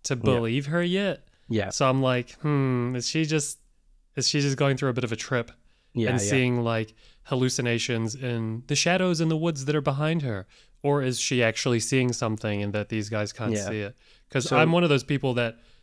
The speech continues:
Speaker 1: I, I always give benefit of the doubt. I'm like, "But what if, you know, what if they actually are seeing something? I don't wanna just
Speaker 2: Yep.
Speaker 1: count them out as being crazy."
Speaker 2: Yeah, yeah, me too, actually. I always try to say, like, "Okay, what if there is a timeline where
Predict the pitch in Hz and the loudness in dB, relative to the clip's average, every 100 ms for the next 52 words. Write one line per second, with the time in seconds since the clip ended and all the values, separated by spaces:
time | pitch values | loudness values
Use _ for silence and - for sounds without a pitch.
0 | _ _ _ _ _ _ _ - 143 151 | _ _ _ _ _ _ _ -2 -2 0
1 | - 147 143 139 123 123 131 131 139 127 | 0 2 4 4 2 0 0 0 0 0
2 | 113 110 147 - 135 120 - - - - | 0 0 -2 -2 0 -2 -4 -20 -18 -8
3 | 139 151 175 - - 143 147 131 156 151 | -2 0 0 -2 -6 0 0 2 0 0
4 | 143 139 151 135 143 - 135 127 120 117 | -2 0 -2 -2 -2 0 0 0 -2 -2
5 | 110 139 151 123 117 - 143 139 131 120 | 0 0 0 0 0 0 0 0 0 0
6 | 127 113 120 120 - 123 113 110 131 - | 0 0 -2 -4 -6 -4 -4 -4 -6 -8
7 | _ _ _ 113 101 - _ - 104 101 | _ _ _ -4 -4 -6 _ -6 -4 -2
8 | 107 - 98 98 - 104 110 - 120 113 | -4 -2 -6 -6 -4 0 0 -2 -6 -6
9 | - 104 98 101 104 107 104 107 110 107 | -4 -4 -2 -2 -2 -2 -2 -2 -2 -2
10 | 104 113 104 101 104 117 113 107 104 104 | -2 -4 -2 -4 -2 0 0 0 -2 -4
11 | 107 104 | -4 -6